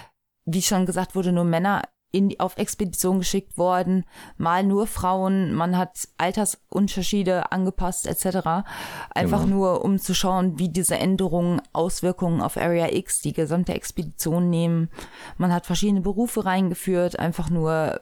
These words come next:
Speaker 1: weil man so planlos einfach hatte probieren müssen und sie sich auf irgendeine Weise Reaktion von Area X erhofft hatten oder ein anderes Ergebnis,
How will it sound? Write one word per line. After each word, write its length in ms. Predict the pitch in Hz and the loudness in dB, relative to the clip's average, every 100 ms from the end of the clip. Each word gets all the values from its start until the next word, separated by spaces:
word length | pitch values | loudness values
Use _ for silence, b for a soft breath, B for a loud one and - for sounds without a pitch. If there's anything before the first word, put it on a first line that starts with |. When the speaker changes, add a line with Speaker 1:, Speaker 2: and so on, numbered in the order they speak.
| - | -10
Speaker 1:
weil 340 | - 170 165 | -6 0 2
man 160 | 180 170 | 2 0
so 100 | 202 | -2
planlos 640 | - 196 202 202 196 - | 0 2 2 2 2 0
einfach 280 | - 190 185 | -2 -4 -2
hatte 160 | 185 | -2
probieren 580 | - - 170 214 220 156 | -2 -4 -4 0 2 2
müssen 440 | 160 160 190 208 B B B - | 2 2 2 2 B B B -2
und 260 | 185 175 - _ _ | 0 0 -6 _ _
sie 240 | 135 180 190 | -4 -2 0
sich 180 | 208 | 0
auf 100 | 196 - | -2 0
irgendeine 480 | 190 220 - 196 165 | 0 2 2 0 2
Weise 320 | 165 175 175 | 0 0 0
Reaktion 440 | 165 160 - 175 | 0 0 -2 -2
von 160 | 180 180 | 0 0
Area 280 | - 170 160 | 2 2 0
X 160 | - - | -2 -4
erhofft 340 | - 156 - | -2 -2 -2
hatten 200 | - - | -4 -2
oder 160 | 143 170 | -2 0
ein 140 | 156 143 | -2 -2
anderes 500 | 147 160 151 - - - | -2 -2 0 0 -2 -6
Ergebnis, 720 | 170 170 208 - 165 175 - | -4 0 -2 0 0 0 -2